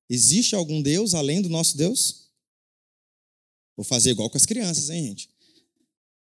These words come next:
Não? Existe? Sim? Não? Não pra nós,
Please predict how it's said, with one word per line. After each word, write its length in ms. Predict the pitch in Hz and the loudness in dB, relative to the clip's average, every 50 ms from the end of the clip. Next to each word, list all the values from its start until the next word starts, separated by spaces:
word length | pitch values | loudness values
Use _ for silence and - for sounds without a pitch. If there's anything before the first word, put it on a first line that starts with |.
| _ _ | _ _
Não? 400 | - 104 120 151 185 220 233 202 _ | -16 -10 -8 -6 -6 -6 -8 -10 _
Existe? 400 | 113 101 - 135 180 226 208 - | -2 0 2 4 4 4 4 4
Sim? 360 | - - - 151 185 226 233 175 | 6 6 6 6 4 2 2 2
Não? 320 | 143 147 175 208 233 247 - - - - - _ _ _ _ _ _ _ _ _ _ _ _ _ _ _ _ _ _ _ _ _ _ _ _ _ _ _ _ _ _ | 0 0 0 0 0 -2 -2 -4 -14 -18 -20 _ _ _ _ _ _ _ _ _ _ _ _ _ _ _ _ _ _ _ _ _ _ _ _ _ _ _ _ _ _
Não 180 | 104 95 92 90 | -12 -10 -10 -8
pra 160 | - - 143 | -4 -4 -2
nós, 640 | 135 123 135 151 151 113 95 - - - - - | -2 -2 -2 -4 -4 -2 -2 0 0 0 -2 -6